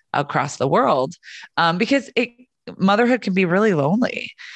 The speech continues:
You, you know, I mean, it's wonderful. Yes, you have a snuggly baby, but it's also very isolating if you were the one that was, if you were working and now you're not working and, like,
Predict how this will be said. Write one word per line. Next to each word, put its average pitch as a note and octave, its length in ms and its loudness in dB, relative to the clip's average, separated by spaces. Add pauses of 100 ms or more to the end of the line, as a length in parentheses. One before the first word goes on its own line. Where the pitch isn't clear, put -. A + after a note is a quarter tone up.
(120)
You, E3+ 220 0
you A#3+ 140 4
know, E3+ 200 4
I E3+ 60 4
mean, F#3 160 0
it's F3 180 -2
wonderful. F#3+ 520 0
Yes, D3 260 0
you A#2+ 60 0
have C3+ 60 -2
a C#3+ 40 0
snuggly C#3+ 400 -2
baby, E3+ 320 2
but D#3+ 160 0
it's C#3+ 160 -4
also D#3 340 0
very D3 220 0
isolating D#3+ 640 0
if D3 220 -2
you D3+ 40 0
were D3 120 2
the C#3+ 100 0
one C#3 160 0
that C3 260 -2
was, C#3 320 -6
if C#3+ 220 -2
you B2+ 80 0
were C#3+ 120 2
working F#3 380 2
and E3 120 2
now D3 100 0
you're C3+ 140 0
not C3+ 180 -2
working F#3 460 0
and, D3 120 0
like, G#2 220 -2